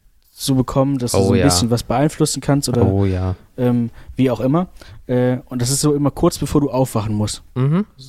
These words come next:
Speaker 1: So, vielleicht in der letzten halben Stunde, Stunde.
Speaker 2: Ja.
Speaker 1: Naja, sowas hatte ich dann letztens und ich habe geträumt, dass irgendwo, also es war total verrückt. Erstmal war ich irgendwo draußen in der Natur, auf einem Feld oder so, keine
Speaker 2: Wie
Speaker 1: Ahnung.
Speaker 2: verrückt. <laughs>
Speaker 1: Ja, warte.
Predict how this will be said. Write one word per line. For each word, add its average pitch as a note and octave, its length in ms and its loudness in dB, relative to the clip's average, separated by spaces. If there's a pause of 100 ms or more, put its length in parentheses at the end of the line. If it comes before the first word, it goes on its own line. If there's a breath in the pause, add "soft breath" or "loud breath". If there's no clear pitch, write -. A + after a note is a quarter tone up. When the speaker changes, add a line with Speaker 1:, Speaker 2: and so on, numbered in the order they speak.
(460)
Speaker 1:
So, A2+ 260 0
vielleicht A#2+ 320 -2
in B2 120 -2
der B2 100 2
letzten B2 560 -2
halben B2 240 0
Stunde, B2 260 0
Stunde. G#2+ 460 0
Speaker 2:
Ja. A2 220 2 (560 loud breath)
Speaker 1:
Naja, C3+ 220 0 (220)
sowas D3+ 300 0
hatte C#3+ 140 0
ich C3 60 -4
dann A#2 120 0
letztens B2 340 -2
und B2 200 -4
ich - 100 -2
habe B2 160 2
geträumt, A#2+ 480 0
dass - 220 -4
irgendwo, C#3 680 0 (460 soft breath)
also A#2+ 240 0 (280 loud breath)
es - 160 -4
war B2 100 2
total A#2 320 0
verrückt. G#2 380 -2
Erstmal B2+ 320 0 (500 loud breath)
war B2 320 0
ich A#2 160 -4
irgendwo B2+ 380 0
draußen C3+ 500 0
in B2+ 100 0
der A#2 100 2
Natur, D3+ 680 -2
auf - 160 -10
einem G#2+ 100 -6
Feld D3+ 380 -2
oder C3+ 180 0
so, B2+ 140 -6
keine G#2+ 240 0
Speaker 2:
Wie A2 40 4
Speaker 1:
Ahnung. B2 100 2
Speaker 2:
verrückt. A#2+ 540 0
<laughs> C#3+ 1120 0
Speaker 1:
Ja, C#3 140 2
warte. D3 280 2